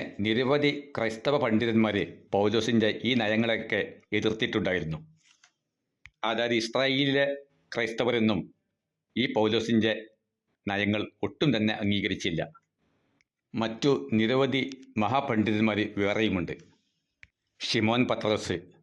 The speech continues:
അഥവാ സെന്റ് പീറ്റർ, ടെർറ്റുലിയൻ, മാർസിയോൺ, സെന്റ് ജെയിംസ് എന്നിങ്ങനെ നിരവധി ക്രൈസ്തവ മഹാപണ്ഡിതന്മാര് പൗലോസിൻ്റെ ഈ നയത്തെ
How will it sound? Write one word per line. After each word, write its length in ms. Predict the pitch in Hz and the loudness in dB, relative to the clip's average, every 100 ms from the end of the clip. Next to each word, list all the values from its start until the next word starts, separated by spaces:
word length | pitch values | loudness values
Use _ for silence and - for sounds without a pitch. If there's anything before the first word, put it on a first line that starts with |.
| - | -6
അഥവാ 240 | 101 110 113 - | 0 2 0 -4
സെന്റ് 340 | - - 123 120 | -8 -2 0 0
പീറ്റർ, 340 | 107 104 101 82 - - _ _ _ _ - _ _ _ _ _ | -2 -4 -6 -8 -14 -20 _ _ _ _ -20 _ _ _ _ _
ടെർറ്റുലിയൻ, 640 | 117 113 - 151 131 117 90 78 - - _ _ _ _ _ _ _ _ _ - _ _ _ | -4 -4 -4 -2 2 2 0 -4 -12 -20 _ _ _ _ _ _ _ _ _ -20 _ _ _
മാർസിയോൺ, 680 | 113 117 127 - - 123 101 82 - - _ _ _ _ _ _ | 0 2 2 0 0 2 2 0 -6 -16 _ _ _ _ _ _
സെന്റ് 380 | - - 139 143 | -8 0 0 2
ജെയിംസ് 460 | 117 110 110 - 90 - - _ _ _ _ _ - - _ _ | 2 4 4 2 -4 -6 -18 _ _ _ _ _ -20 -20 _ _
എന്നിങ്ങനെ 460 | 107 113 131 117 110 110 - - | 0 2 2 2 0 -2 -10 -4
നിരവധി 500 | 107 107 120 131 120 117 - | 0 2 2 2 2 -2 -4
ക്രൈസ്തവ 460 | - 104 - 123 117 120 - - - | -6 -6 -4 -2 -2 -2 -12 -20 -6
മഹാപണ്ഡിതന്മാര് 1200 | 98 107 120 - - - 98 98 113 101 101 90 82 - _ _ _ _ _ _ - | -2 0 0 -2 -14 -6 -4 0 0 0 0 0 -2 -8 _ _ _ _ _ _ -2
പൗലോസിൻ്റെ 560 | 110 120 131 143 143 127 | 2 4 4 2 2 2
ഈ 100 | 113 | 2
നയത്തെ 440 | 101 101 - 107 | 2 0 -2 -4